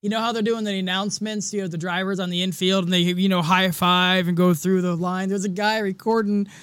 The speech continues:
He goes, "Hey, Bubba Wallace, you can't spell wall without Wallace."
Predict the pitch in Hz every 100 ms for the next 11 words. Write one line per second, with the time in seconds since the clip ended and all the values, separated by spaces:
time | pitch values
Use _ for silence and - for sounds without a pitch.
0 | - - _ - 220 240 285 302 320 330
1 | 320 330 339 330 294 247 247 349 320 -
2 | 349 320 320 294 330 320 311 302 311 330
3 | 330 320 320 320 302 311 311 -